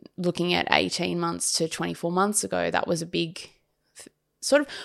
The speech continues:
al-, almost became an identity thing for me. "No, no, no, but we gotta be, let's, loosey-goosey, baby, let's be creative," right? Like that kind of approach. Um, so even with things like producing my podcast show or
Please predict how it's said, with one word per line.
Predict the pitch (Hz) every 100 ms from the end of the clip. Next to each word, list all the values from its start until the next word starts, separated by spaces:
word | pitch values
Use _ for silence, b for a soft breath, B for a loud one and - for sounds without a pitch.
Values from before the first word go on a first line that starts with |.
| B -
al-, | 254
almost | 277 302 330
became | 294 262 233
an | 208
identity | 190 190 196 196 190
thing | 175 175
for | -
me. | 170
"No, | 180 196
no, | 190
no, | 185 175
but | 170
we | 180
gotta | 202 196
be, | 175 180
let's, | 190 - - 175
loosey-goosey, | - 247 262 226 214 220 190
baby, | 175 180 190
let's | 185 165
be | - 190
creative," | - 175 170 180 156 170 - -
right? | 151 185 - _ -
Like | 175
that | 175 -
kind | 208
of | 220
approach. | 220 285 415 - - B B B B B B -
Um, | 185 185 180 175 180 180 -
so | 233 202 180
even | 233 247 240 180
with | 208 262 247
things | - 196 185 180
like | 165
producing | - 165 160 165
my | 156
podcast | - 156 151 151
show | - 151 147 151 -
or | 160 156 151 160